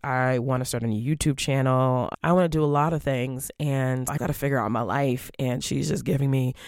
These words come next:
the inspiration that I need to let me know that I can get it done too. But anyways, if you haven't checked out her amazing new business, Vela Negra, V E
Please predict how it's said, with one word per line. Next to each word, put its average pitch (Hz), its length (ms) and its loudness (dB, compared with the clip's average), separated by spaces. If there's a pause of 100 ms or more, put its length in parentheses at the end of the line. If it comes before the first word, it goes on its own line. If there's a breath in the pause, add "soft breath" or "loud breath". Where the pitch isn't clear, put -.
(300 loud breath)
the 156 100 2
inspiration 135 560 0
that 131 160 2
I 127 100 0
need 151 340 2
to 143 100 0
let 127 200 -2
me 139 120 -2
know 131 160 0
that 143 120 2
I 156 100 0
can - 160 -4
get 254 120 4
it 240 60 0
done 220 240 2
too. 214 280 6
But 110 360 2 (260)
anyways, 160 520 6
if 147 140 2
you 175 100 4
haven't 165 420 4
checked - 320 -4
out 131 240 2
her 135 160 0
amazing 131 640 2
new 131 120 2
business, 127 440 -2
Vela 135 520 2
Negra, 143 560 0
V 135 360 -4
E 131 240 0